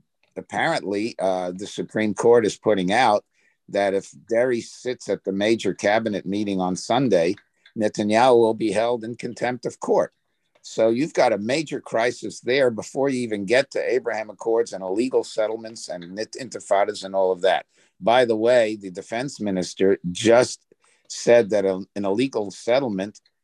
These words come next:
uh, has to be torn down, which goes against what, uh, Netanyahu promised his right-wing supporters.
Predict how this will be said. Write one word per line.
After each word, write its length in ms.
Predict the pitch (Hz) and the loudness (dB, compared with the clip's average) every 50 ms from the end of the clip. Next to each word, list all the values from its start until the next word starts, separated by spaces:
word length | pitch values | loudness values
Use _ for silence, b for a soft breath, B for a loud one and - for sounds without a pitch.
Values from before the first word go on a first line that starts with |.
| _ _ - | _ _ -4
uh, 140 | 98 95 | -2 0
has 260 | 95 101 107 110 - - | 2 2 0 0 -2 -6
to 100 | - 98 | -10 -8
be 140 | 98 104 | -8 -8
torn 380 | 92 - - 107 101 98 95 92 | -8 -6 -4 -2 -2 0 0 2
down, 360 | 92 107 117 107 98 104 101 | 2 4 4 4 2 0 0
which 260 | 95 95 90 - - | 0 -2 -2 -2 0
goes 260 | - 101 104 107 - - | 2 2 2 2 0 -4
against 460 | 92 85 95 98 101 95 - - - | -4 -2 -2 -2 -2 -4 -10 -8 -2
what, 240 | 92 95 92 87 _ - | 2 2 2 0 _ -2
uh, 160 | 95 95 90 | -2 -2 -2
Netanyahu 680 | 90 92 92 87 - 92 90 90 92 95 95 95 90 78 | -2 -4 -10 -10 -10 -12 -8 -2 0 2 4 4 2 2
promised 440 | - 95 92 90 87 87 - - - | -2 -4 -4 -4 -6 -10 -14 -14 -14
his 160 | 92 87 - | -14 -8 -2
right-wing 420 | 95 92 98 - - 92 95 87 | 2 2 2 2 0 -4 -8 -8
supporters. 680 | 80 - - - - - 104 98 95 82 71 69 - - | -10 -14 -14 -12 -6 0 2 4 4 2 0 -8 -14 -16